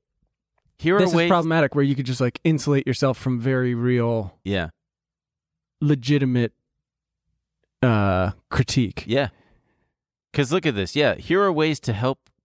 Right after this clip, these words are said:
Speaker 1: to
Speaker 2: So
Speaker 1: keep
Speaker 2: Nancy Pelosi gets to come out and, like, release statements and be like, "We're doing our best for the American people.
Speaker 1: Yeah, and
Speaker 2: We're
Speaker 1: you
Speaker 2: gonna lower drug prices."
Speaker 1: try
Speaker 2: And
Speaker 1: to
Speaker 2: it's
Speaker 1: call
Speaker 2: like,
Speaker 1: it out.
Speaker 2: "No, you're actually not."
Speaker 1: Yeah.
Speaker 2: And she's like,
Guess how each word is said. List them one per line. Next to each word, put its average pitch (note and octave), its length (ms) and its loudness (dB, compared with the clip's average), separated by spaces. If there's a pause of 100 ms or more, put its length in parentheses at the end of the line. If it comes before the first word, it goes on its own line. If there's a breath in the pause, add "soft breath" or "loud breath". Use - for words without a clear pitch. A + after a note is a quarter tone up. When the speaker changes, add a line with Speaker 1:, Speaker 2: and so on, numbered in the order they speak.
Speaker 1:
to - 80 -6
Speaker 2:
So D3+ 80 2
Speaker 1:
keep C3+ 80 2
Speaker 2:
Nancy D3+ 320 2
Pelosi D3 560 0
gets C3+ 200 -2
to C3 80 -6
come B2+ 180 -2
out B2 140 -2
and, A#2+ 80 -6
like, A2+ 140 -4
release A#2 240 -2
statements A#2 340 -4
and A2 80 -6
be A2 100 -2
like, G2+ 180 -4
"We're A#2+ 100 0
doing F#3+ 260 0
our F#3+ 140 -2
best F3 280 -2
for G#2+ 120 -4
the A2 120 -2
American E3+ 420 -2
people. G#2+ 540 -4
Speaker 1:
Yeah, F#2+ 300 -10
and G2 100 -12
Speaker 2:
We're C#3+ 60 2
Speaker 1:
you D#3 100 2
Speaker 2:
gonna F3+ 100 2
lower F3 220 2
drug E3+ 260 0
prices." G2+ 520 -4
Speaker 1:
try A2+ 160 -2
Speaker 2:
And C3+ 60 2
Speaker 1:
to C#3 40 2
Speaker 2:
it's B2+ 80 0
Speaker 1:
call C3 140 2
Speaker 2:
like, G2 100 0
Speaker 1:
it - 20 -2
out. G2 300 -2
Speaker 2:
"No, E3+ 360 0 (160)
you're C3+ 140 0
actually F3 280 -2
not." A2+ 440 -2
Speaker 1:
Yeah. D#2+ 320 -12
Speaker 2:
And A#2+ 120 -4
she's B2 160 -2
like, B2+ 160 0